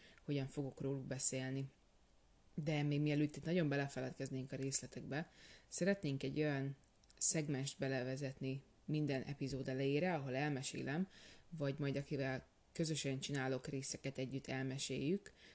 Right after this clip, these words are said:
hogy milyen volt a hetünk, miket csináltunk, és milyen érzések vannak bennünk, csak egy ilyen kis heti összefoglaló néven. Mint azt a legtöbben, akik ismernek, tudják, én egyszerre csinálom az egyetemet és dolgozok is,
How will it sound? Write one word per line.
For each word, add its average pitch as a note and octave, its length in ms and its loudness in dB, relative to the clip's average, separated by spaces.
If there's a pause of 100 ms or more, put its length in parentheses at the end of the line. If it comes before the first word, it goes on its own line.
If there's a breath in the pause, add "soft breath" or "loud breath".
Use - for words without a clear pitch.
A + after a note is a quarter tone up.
(120 loud breath)
hogy C#3+ 100 -2
milyen D3+ 240 0
volt - 200 -8
a - 40 -10
hetünk, E3+ 580 0 (120)
miket D3 400 -4
csináltunk, F#3 600 0
és F#3 140 -2
milyen E3+ 200 0
érzések C3+ 500 -2
vannak B2+ 320 -4
bennünk, F3 460 0 (480 loud breath)
csak - 200 -2
egy D#3 140 4
ilyen D3+ 180 2
kis C#3+ 180 -2
heti D3 260 -2
összefoglaló C3 720 -4
néven. C3+ 480 -4 (1500 loud breath)
Mint E3+ 200 -2
azt E3 180 0
a E3+ 40 2
legtöbben, E3 420 2
akik D3 240 -4
ismernek, C#3 420 -2
tudják, C#3 580 -4
én D3 160 0
egyszerre D3 400 0
csinálom C3 400 -4
az C#3+ 120 0
egyetemet C3+ 460 -4
és C#3+ 140 -4
dolgozok C3+ 520 -4
is, D3+ 320 -2